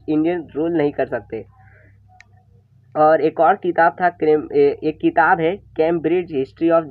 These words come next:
India, वो publish हुआ था, ए, नाइनटीन ट्वेंटी टू और नाइनटीन थर्टी सेवन के बीच में।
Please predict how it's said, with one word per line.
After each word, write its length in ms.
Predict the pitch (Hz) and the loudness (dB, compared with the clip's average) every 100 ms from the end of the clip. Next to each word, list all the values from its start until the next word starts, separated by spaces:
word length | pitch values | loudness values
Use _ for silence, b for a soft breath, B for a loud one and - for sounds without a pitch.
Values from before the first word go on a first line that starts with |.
| - | -4
India, 480 | 170 170 131 120 - | -2 0 -2 -4 -8
वो 140 | 139 156 | -4 -2
publish 440 | 160 143 170 185 | -2 0 -2 2
हुआ 120 | 156 | 0
था, 380 | 156 160 160 151 - - | 2 2 2 0 -4 0
ए, 240 | 143 143 | 2 2
नाइनटीन 340 | 143 139 165 | 0 -2 -2
ट्वेंटी 240 | 156 151 156 | -2 -4 -4
टू 420 | 160 160 156 156 - - | -6 -4 -4 -8 -12 -2
और 280 | 143 151 156 b b b 139 | 0 0 -4 b b b -4
नाइनटीन 400 | 139 147 175 170 | -2 -2 -4 -4
थर्टी 280 | 160 139 | -4 -6
सेवन 280 | 165 147 160 | -2 0 0
के 120 | 175 | 0
बीच 320 | 143 143 165 - | 0 -2 -2 -4
में। 240 | 135 | -6